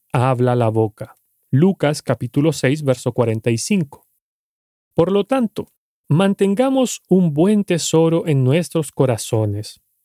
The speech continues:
ya que nuestro Dios nos dijo que cada creyente debe ser un testigo de él.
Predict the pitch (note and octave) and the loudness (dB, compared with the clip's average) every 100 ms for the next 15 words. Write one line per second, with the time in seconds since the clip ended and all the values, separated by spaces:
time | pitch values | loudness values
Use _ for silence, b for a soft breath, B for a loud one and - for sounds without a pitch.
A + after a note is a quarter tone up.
0 | _ - B2 C#3 C#3+ G#3 - G3 D#3+ F3 | _ -4 0 2 2 0 0 0 2 0
1 | F3 E3 C3+ F3+ - F3 D3 C#3 E3+ F#3 | 0 -2 -2 -2 -2 -2 -4 -2 0 2
2 | F#3+ - D3+ D3 F3+ - E3 D3 D#3 C#3+ | 0 0 0 2 0 0 0 2 0 0
3 | D#3+ D#3 D#3 - C3 - C#3 C3+ A2+ A#2 | 0 0 0 -2 -2 0 2 2 2 2
4 | F#3 F3 | 0 -2